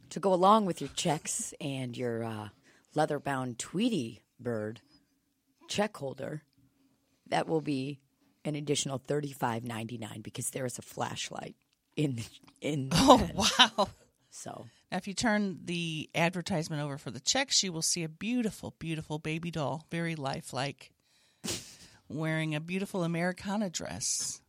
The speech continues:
Speaker 1: Mm-hmm.
Speaker 2: Uh, her name is Cynthia.
Speaker 1: Cynthia is wearing a halter top Americana dress. <laughs>
Speaker 2: She comes complete with her own, uh,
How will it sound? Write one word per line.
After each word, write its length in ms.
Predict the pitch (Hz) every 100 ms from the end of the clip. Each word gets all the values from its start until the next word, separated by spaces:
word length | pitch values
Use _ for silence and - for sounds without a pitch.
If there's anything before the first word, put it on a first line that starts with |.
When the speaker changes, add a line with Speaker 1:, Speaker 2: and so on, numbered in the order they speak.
| _ 117
Speaker 1:
Mm-hmm. 380 | 110 139 131 165 160
Speaker 2:
Uh, 40 |
her 140 | 151 170
name 240 | 165 170
is 140 | 165 -
Cynthia. 840 | - - - 294 349 - - - - _ _ _ -
Speaker 1:
Cynthia 680 | - 165 151 143 135 123 -
is 240 | - 131 139
wearing 300 | 143 170 156
a 40 |
halter 320 | 113 120 - 107
top 300 | 110 110 - _ _ _ _ _
Americana 600 | 131 123 123 120 127 120 120
dress. 420 | 123 123 - - 131
<laughs> 60 | - - _ _ _ _ _ _ _ _ _ _ _
Speaker 2:
She 200 | - 190
comes 340 | - 196 190
complete 480 | - 175 - 202 196
with 120 | 165
her 180 | 185 156
own, 340 | 165 185 185 -
uh, 320 | 170 180 170